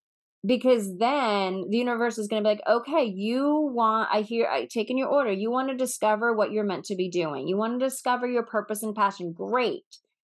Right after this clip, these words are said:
I'm gonna send you all the, I'm gonna give you these nudges of things that are gonna light you up and you're gonna be excited about. And I want you to go do them because I'm gonna prepare you to figure out. I'm gonna be showing what you're meant to be doing,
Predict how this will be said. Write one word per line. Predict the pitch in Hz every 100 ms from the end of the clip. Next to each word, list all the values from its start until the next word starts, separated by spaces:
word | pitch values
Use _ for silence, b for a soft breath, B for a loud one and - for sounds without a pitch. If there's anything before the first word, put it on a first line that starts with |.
| -
I'm | 247
gonna | 254
send | - 240
you | 226 -
all | 214 233
the, | 233
I'm |
gonna | 269 302
give | 247
you | 233
these | 202
nudges | 202 202 208 214 262 269 285 269 -
of | 214 -
things | - 202 220 269 285 262
that | 220 196
are | 196
gonna | 196 190
light | 180 175 196
you | 220 190
up | 175 240 226
and |
you're | 202
gonna | 190 175
be | 165
excited | - 160 160 208
about. | 240 269 285
And | 208
I |
want | 202 190
you | 208
to |
go | 202
do | 208 269 311
them | 247 220
because | 202 202 190
I'm | 190
gonna | 190 -
prepare | - - - 320 320 311 302
you | 226 226 220
to | 208
figure | - 202 180 190 190 -
out. | 156 101 -
I'm | 180
gonna | 180 226 254
be | 262
showing | 240 - 302 269 220
what | 202
you're | 208
meant | 202 196 190
to | 190
be | 185 180
doing, | 254 247 180 165 175